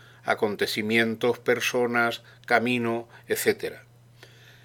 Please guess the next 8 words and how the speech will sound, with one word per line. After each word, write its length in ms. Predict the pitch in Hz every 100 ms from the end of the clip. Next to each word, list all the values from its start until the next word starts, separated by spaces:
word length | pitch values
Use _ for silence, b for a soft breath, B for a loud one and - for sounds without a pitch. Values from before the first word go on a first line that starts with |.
| b b
Y 280 | - 208 208 -
lo 160 | 139
último 760 | 139 208 214 - 143 160 196 214 - - - - - - - -
es 140 | 127
muy 220 | 127 139
expresivo, 760 | 139 - 135 139 196 160 92 - - b b b b
porque 540 | 120 113 - 110 117
Efesios 720 | - 131 135 - 143 151 -